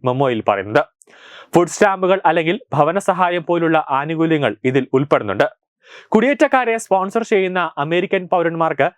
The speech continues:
ക്രിമിനൽ കുറ്റങ്ങൾ പോലും നേരിടേണ്ടി വന്നേക്കാമെന്നും യു എസ് സി ഐ എസ്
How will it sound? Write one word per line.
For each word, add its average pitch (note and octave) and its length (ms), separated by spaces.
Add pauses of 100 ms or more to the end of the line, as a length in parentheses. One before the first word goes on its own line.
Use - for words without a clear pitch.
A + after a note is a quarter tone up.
(200)
ക്രിമിനൽ G3+ 380
കുറ്റങ്ങൾ G3 480
പോലും E3+ 420
നേരിടേണ്ടി E3+ 540
വന്നേക്കാമെന്നും D3+ 800 (320)
യു F3 220
എസ് E3+ 300
സി E3+ 60
ഐ D3+ 320
എസ് - 260